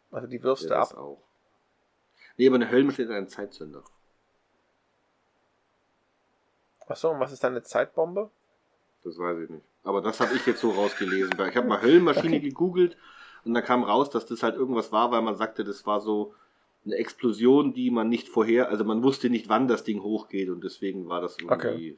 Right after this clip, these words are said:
Speaker 2: so.
Speaker 1: Ich hätte es wahrscheinlich dann so überlegt, dass eine Höllenmaschine eine eher, ähm, äh, amateurhaft, äh, konstruierte, äh, Sache gewesen ist, wohingegen eine Bombe doch mit deutlich mehr Sachverstand und so weiter gemacht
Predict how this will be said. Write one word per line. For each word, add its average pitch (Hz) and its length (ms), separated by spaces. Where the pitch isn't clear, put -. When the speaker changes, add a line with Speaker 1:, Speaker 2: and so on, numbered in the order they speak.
Speaker 2:
so. 76 320
Speaker 1:
Ich - 160
hätte 175 180
es 151 80
wahrscheinlich 151 400
dann 139 160
so 143 140
überlegt, 135 380
dass 139 160
eine 131 120
Höllenmaschine 135 580
eine 123 300
eher, 120 540
ähm, 113 360
äh, 117 160
amateurhaft, 147 1200
äh, - 160
konstruierte, 135 1600
äh, - 20
Sache 143 380
gewesen 135 440
ist, - 260
wohingegen 135 420
eine 131 80
Bombe 135 480
doch - 240
mit - 160
deutlich 120 340
mehr 131 140
Sachverstand - 680
und - 120
so - 160
weiter - 240
gemacht - 320